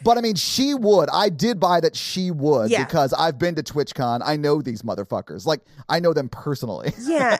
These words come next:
Speaker 2: at a certain point, she's so selfish. And, uh, like, uh, when, when Gemma, the girlfriend, is like, "I'm gonna kick her out of the house," I was like, "Do it." <laughs> Like, she,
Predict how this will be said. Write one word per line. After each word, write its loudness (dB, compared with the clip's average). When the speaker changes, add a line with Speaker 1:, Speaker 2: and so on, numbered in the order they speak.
Speaker 2:
at 2
a 0
certain -4
point, -2
she's -8
so 2
selfish. -2
And, -2
uh, 0
like, 0
uh, -2
when, 0
when -2
Gemma, 2
the 2
girlfriend, 0
is 0
like, 2
"I'm 2
gonna 4
kick -6
her 2
out 2
of 0
the 0
house," 0
I -2
was -4
like, -4
"Do -4
it." -10
<laughs> 4
Like, 2
she, 2